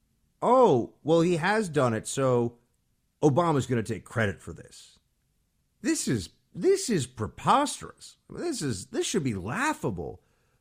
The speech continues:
but it's all they've got on the left. And that's why Obama's out there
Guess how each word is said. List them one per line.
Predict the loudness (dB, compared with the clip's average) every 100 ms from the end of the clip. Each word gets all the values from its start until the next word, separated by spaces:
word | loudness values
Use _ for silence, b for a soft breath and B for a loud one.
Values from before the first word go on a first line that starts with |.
| -6
but | -4
it's | -2
all | 0 2 2
they've | 0 0
got | 0 0 -2
on | -4
the | -4
left. | -4 -4
And | -4
that's | -4 -2
why | 2 2
Obama's | 2 2 2 2 2
out | 2 0
there | 0 0 -2